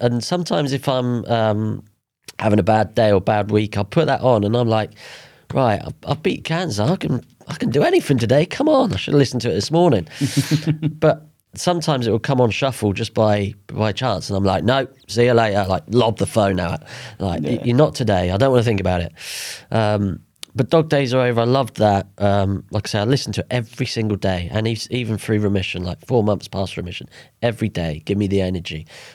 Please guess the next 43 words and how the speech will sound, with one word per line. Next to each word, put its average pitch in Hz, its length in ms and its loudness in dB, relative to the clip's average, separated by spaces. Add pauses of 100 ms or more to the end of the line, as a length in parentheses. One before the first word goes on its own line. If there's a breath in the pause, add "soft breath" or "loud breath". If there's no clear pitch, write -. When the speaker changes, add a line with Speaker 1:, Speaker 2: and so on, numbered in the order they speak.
Speaker 1:
like 101 180 -6
a, 101 180 -2
like - 180 -10
a - 140 -20
flower 95 520 -2
just 85 200 -10 (180)
raising 92 480 0
through 90 160 -4
springtime. 85 640 -4
It - 80 -12
was - 80 -16
Speaker 2:
Yeah. 117 80 -4
Speaker 1:
great. 87 260 -2 (760 loud breath)
Um, 98 400 2 (920 loud breath)
the 117 80 6
one 120 220 6
that 156 80 4
makes 139 320 2
me 117 260 2
emotional 110 640 2
and, 98 160 0
and 95 140 -2
probably 104 240 2
get 95 160 2
upset 92 420 -2
is 92 140 -2
the 98 80 -2
one 98 160 2
that 98 80 0
my 95 140 2
mum 127 320 4
was 104 160 2
listening 85 380 -2
to. 85 260 -6
So 98 200 -2
I 98 80 2
was 101 200 0
out 95 320 -2
for - 140 -4
a 85 40 -4
day 95 220 0
walking 98 480 0
once 87 340 -6